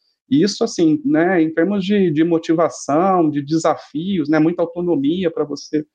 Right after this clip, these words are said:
poder trabalhar. Então, assim, foi, foi muito bom, eu me desenvolvi muito lá, é, contribuí, né, tanto é que também, é, tava a Delphi ali, eu vi que tinha Java, né, na época Struts, J S P,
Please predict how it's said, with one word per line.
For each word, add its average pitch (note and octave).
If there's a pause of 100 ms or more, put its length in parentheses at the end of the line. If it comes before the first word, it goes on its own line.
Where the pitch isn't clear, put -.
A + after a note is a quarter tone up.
(280)
poder D#3
trabalhar. D3 (100)
Então, -
assim, G3
foi, A3
foi G#3+
muito A3+
bom, G3
eu -
me F3+
desenvolvi F3
muito G3
lá, F3 (100)
é, F#2+
contribuí, D#3
né, F3+
tanto D#3
é D#3
que -
também, E3 (680)
é, C#3 (160)
tava E3+
a F3+
Delphi F#3
ali, F3+
eu G#3
vi G#3
que G3+
tinha G3
Java, F3
né, F3+
na E3+
época E3+
Struts, F#3+
J E3
S - (100)
P, G3+